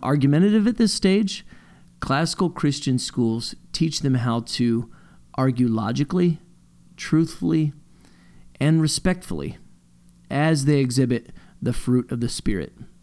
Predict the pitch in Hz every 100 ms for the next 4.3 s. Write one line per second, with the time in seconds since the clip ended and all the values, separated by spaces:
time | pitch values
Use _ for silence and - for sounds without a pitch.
0 | - _ _ _ _ _ _ - - -
1 | - - 151 139 131 - - - _ _
2 | - _ - - 143 170 196 - - -
3 | _ _ - 139 170 - 175 - 185 -
4 | - -